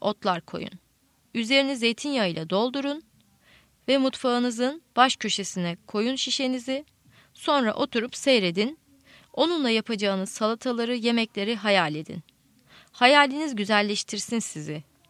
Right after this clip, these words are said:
Siz de yemekleri güzelleştirin. Sonra eş dost yemeğe gelsin, eviniz şenlensin. Her köşeden kahkahalar yükselsin. Otlu zeytinyağı,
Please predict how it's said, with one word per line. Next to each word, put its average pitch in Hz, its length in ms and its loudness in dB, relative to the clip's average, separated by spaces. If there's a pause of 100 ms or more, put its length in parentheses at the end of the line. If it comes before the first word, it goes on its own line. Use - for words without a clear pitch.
(280)
Siz 330 260 -2
de 330 60 2
yemekleri 254 580 2
güzelleştirin. 160 840 -4 (640)
Sonra 330 400 0
eş - 280 0
dost 269 280 -2
yemeğe 233 280 0
gelsin, 185 560 -4 (320)
eviniz 220 340 0
şenlensin. 170 760 -4 (540)
Her 349 200 2
köşeden 233 480 -2
kahkahalar 208 600 -2
yükselsin. 170 640 -8 (580)
Otlu 269 340 -2
zeytinyağı, 208 640 -2